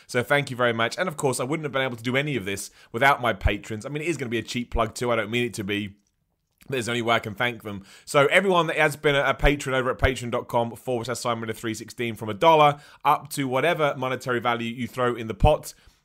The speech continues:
honestly, from the bottom of my heart, thank you very much. You allow me to do all this crazy nonsense,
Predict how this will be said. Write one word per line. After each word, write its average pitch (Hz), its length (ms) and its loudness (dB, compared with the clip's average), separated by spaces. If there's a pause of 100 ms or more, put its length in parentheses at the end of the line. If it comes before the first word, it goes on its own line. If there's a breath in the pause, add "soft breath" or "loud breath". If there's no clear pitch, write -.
(120)
honestly, 165 320 6
from 143 120 -2
the 135 80 0
bottom 151 220 2
of - 20 -2
my 135 100 2
heart, 139 220 0
thank 123 180 -4
you 113 60 -12
very 117 180 -2
much. 98 240 -8
You 107 80 -8
allow 127 180 -2
me 127 140 -6
to 113 80 -14
do 120 100 -2
all 143 140 -2
this 156 120 -6
crazy 120 360 0
nonsense, 107 500 -6